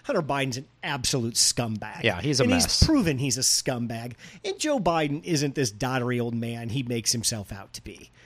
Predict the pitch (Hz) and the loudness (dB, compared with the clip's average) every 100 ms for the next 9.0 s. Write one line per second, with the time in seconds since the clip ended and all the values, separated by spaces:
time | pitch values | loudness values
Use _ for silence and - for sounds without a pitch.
0 | - - 330 294 196 190 190 151 151 156 | -20 -4 0 2 4 4 4 2 2 -2
1 | 135 139 - 135 123 123 127 123 151 165 | -4 -4 -4 -8 -6 -4 -2 -4 -6 -2
2 | 165 - 147 139 135 127 - 143 127 127 | -2 -2 -2 0 0 -2 -6 -6 -6 -6
3 | 127 123 160 139 - 117 104 - 90 92 | -8 -4 -4 -4 -6 -6 -6 -10 -16 -8
4 | 180 208 226 117 139 156 139 147 151 131 | -2 4 4 6 4 4 4 4 2 0
5 | 110 127 143 139 131 - 123 120 117 131 | 0 0 2 2 0 -2 -2 0 -2 -2
6 | 269 165 - 143 165 165 170 156 160 151 | -4 -6 -8 -2 -2 0 0 4 6 6
7 | 123 - 170 156 113 - 123 120 123 143 | 6 6 6 4 2 -2 2 2 2 -2
8 | 123 120 113 - 143 127 78 82 127 98 | 0 0 -2 0 -2 -2 -6 -4 -2 -2